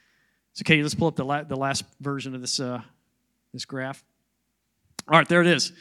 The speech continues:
So adding them all up, and this is not, this is not all of them. This is just the ones that I was able to, to glean through here. Uh, lies, put off lies, anger, theft, gossip, attacks, sexual impurity, idolatry.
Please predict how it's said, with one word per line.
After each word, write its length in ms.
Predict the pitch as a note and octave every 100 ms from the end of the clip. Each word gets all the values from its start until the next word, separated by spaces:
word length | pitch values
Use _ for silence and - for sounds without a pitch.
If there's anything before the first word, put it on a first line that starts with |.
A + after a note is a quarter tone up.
| - - _
So 200 | - D3
adding 220 | D#3+ F3
them 120 | E3
all 200 | D#3+ E3
up, 200 | E3+ D#3+
and 100 | D3+
this 140 | D#3 D#3+
is 40 |
not, 300 | D3 D#3 - -
this 180 | E3 F#3
is 60 |
not 180 | F3+ D#3
all 240 | D3 D3
of 80 | D#3
them. 140 | D#3 D3
This 100 | C#3+
is 40 |
just 140 | D3+
the 60 | C#3
ones 240 | C#3 C#3+
that 80 | C3+
I 80 | C3+
was 140 | C3+
able 180 | C3+ C3+
to, 160 | B2+ A#2 _ _ -
to 80 | B2+
glean 360 | C#3 D3+ D3
through 200 | D3 D3
here. 280 | C3+ D3 D#3+ _ _ _ _ _ _ _ B2+
Uh, 140 | B2
lies, 500 | C3 D#3 D#3 C3+ B2 -
put 140 | G#3
off 160 | F#3+ D#3+
lies, 420 | E3 E3 D#3 - -
anger, 320 | D#3+ D3+ C3
theft, 580 | A2 - D3 B2+ - -
gossip, 420 | C#3 C#3 C3+ B2 -
attacks, 540 | - - C3+ A#2+ -
sexual 420 | - E3 D#3 D#3
impurity, 460 | C#3 - C#3 C3 A#2+
idolatry. 720 | A2+ C#3 C#3 C3+ - B2